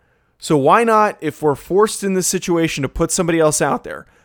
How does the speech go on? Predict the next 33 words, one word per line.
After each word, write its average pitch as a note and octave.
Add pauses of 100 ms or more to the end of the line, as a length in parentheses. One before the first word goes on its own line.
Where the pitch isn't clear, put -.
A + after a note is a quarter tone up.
(160)
put G3
the G#3+
guy F#3+
out F3
there F3
that C#3+
might D#3+
not D#3+
be D3
exactly C#3
ready, C#3+ (640)
but F#3+
has E3
that D3+
upside, C#3
and B2+
help E3+
him D3+
develop C#3+
by C#3
getting C#3
game C#3
reps D3+ (100)
instead F#3
of C3 (640)
just -
sitting F3+
on D3
the C3+
bench E3+
the C#3+
whole C3+
season. F#3